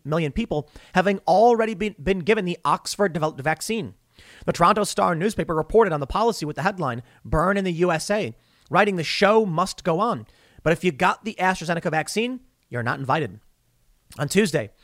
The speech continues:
people who are skeptical of the vaccines protested outside a Foo Fighters concert in California that banned unvaccinated fans. Quote, "Dave Grohl is an ignorant punk who needs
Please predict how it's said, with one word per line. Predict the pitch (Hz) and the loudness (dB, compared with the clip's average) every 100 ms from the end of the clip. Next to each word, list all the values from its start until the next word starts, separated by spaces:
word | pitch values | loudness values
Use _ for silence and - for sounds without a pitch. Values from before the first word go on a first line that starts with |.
| - - - | -20 -20 -2
people | 220 226 240 | 0 2 4
who | |
are | 233 | 4
skeptical | - - 202 196 185 | 2 -2 -2 -2 -4
of | 156 | -2
the | |
vaccines | 147 147 196 165 127 | -2 -4 -4 -6 -6
protested | - 175 180 160 143 | -4 0 0 -2 -4
outside | 139 151 | -2 -4
a | 135 | -4
Foo | - 214 285 | -2 0 0
Fighters | - 151 127 - | 2 0 0 -6
concert | 135 117 151 | -8 -6 -8
in | 123 | -8
California | 160 147 143 202 220 151 | -4 -2 -2 -2 0 0
that | 147 110 | -2 -2
banned | 165 160 135 | -4 -2 -4
unvaccinated | 151 147 127 123 127 110 104 | -4 -4 -4 -4 -6 -10 -6
fans. | 180 131 - - - - - - | -6 -4 -8 -14 -20 -20 -20 -4
Quote, | - 185 - - _ _ _ | 4 4 4 -14 _ _ _
"Dave | 113 180 269 185 | 2 4 4 4
Grohl | 190 208 214 | 4 4 4
is | 185 | 0
an | 185 | -2
ignorant | - 220 247 254 240 | -4 -2 0 0 -2
punk | - 165 170 _ _ _ | -4 -4 -6 _ _ _
who | 180 | 0
needs | 185 208 214 160 - - - | 2 2 0 -2 -4 -4 -6